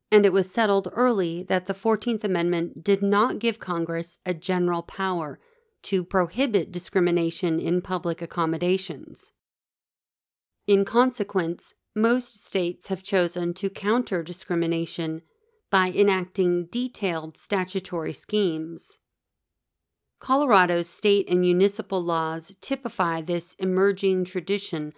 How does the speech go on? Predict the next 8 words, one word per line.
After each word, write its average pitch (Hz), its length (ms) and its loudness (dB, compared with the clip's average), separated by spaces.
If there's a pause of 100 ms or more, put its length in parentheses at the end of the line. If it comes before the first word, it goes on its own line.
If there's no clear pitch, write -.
(340)
of 180 160 -2
statutory 220 800 -2
protection 175 800 -6 (520)
and 208 180 2
follow 202 420 2
a 190 180 0
consistent 190 760 -4
pattern. 170 540 -6